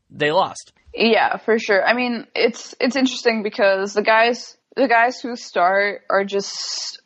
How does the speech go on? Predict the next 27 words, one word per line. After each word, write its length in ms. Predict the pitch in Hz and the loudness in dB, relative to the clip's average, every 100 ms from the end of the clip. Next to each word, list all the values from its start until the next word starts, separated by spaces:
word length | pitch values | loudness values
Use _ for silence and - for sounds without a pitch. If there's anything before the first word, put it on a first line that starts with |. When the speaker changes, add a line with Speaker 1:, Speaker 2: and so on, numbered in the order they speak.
| - | -4
Speaker 2:
not 640 | 214 220 214 202 190 185 - | 0 2 4 4 2 0 -2
what 140 | 190 | -6
you 140 | 185 | -6
picture 260 | 196 190 196 | -8 -8 -6
from 160 | 190 185 | -4 -2
a 140 | 180 | -2
LeBron 240 | 185 175 | 2 0
James 320 | 185 160 185 - | 0 -4 -6 -4
team. 260 | 208 202 | -2 2
And 100 | 196 | 2
then 180 | 196 190 | 2 0
when 100 | 196 | -2
you 100 | 185 | 0
get 180 | 190 190 | -2 0
those 200 | 208 - | 0 0
lineups 440 | 160 170 175 180 | 2 2 2 0
where 120 | 185 | 0
you 100 | 180 | 0
have 360 | 185 175 170 175 | 2 2 2 0
LeBron 540 | 190 180 170 170 165 | -4 0 0 0 -6
running 280 | 175 175 175 | -2 -2 -2
with 120 | 175 185 | -10 -6
the 80 | |
young 180 | 170 160 | -4 -2
guys, 360 | 175 175 180 180 | 0 0 0 -4
it 140 | 196 | -6
just, 300 | 196 185 - | 0 0 0